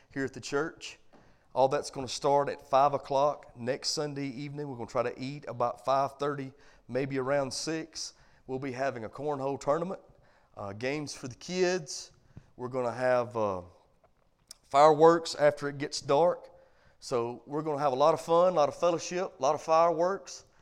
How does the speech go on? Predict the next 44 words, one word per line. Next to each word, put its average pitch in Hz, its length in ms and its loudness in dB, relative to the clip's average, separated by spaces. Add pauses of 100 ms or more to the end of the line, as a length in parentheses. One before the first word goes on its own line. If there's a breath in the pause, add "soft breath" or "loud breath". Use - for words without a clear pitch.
(440 soft breath)
And 101 100 -12
I'm 135 160 -4
asking 151 440 -4
that 123 180 -6
your 139 100 -6
family 135 460 -4
comes 127 320 -6
together 117 560 -4
and 113 180 -12
be 120 120 -8
a 113 40 -8
part 117 280 -2
of 107 60 -8
that 113 200 -4
with 117 180 -6
us. - 280 -14 (340 soft breath)
All 127 160 2
of 139 60 0
that'll 139 180 4
happen 135 340 2
next 135 300 -6
weekend, 117 420 -8
starting 113 380 -6
at - 100 -18
five 135 380 0
o'clock 123 420 -6
next 117 240 -14
Sunday 113 300 -10 (100)
evening. 101 300 -16 (320 soft breath)
We 151 140 -2
will 123 180 -6
not 143 400 0
be 196 140 -8
having 156 440 -2
small 139 440 -2
group 139 260 -8
lessons 131 480 -6
tonight. 127 440 -4 (380 loud breath)
We're 131 120 -2
gonna 139 180 -2
start 113 340 0
all 147 360 4
that 156 320 -2
back 127 420 -2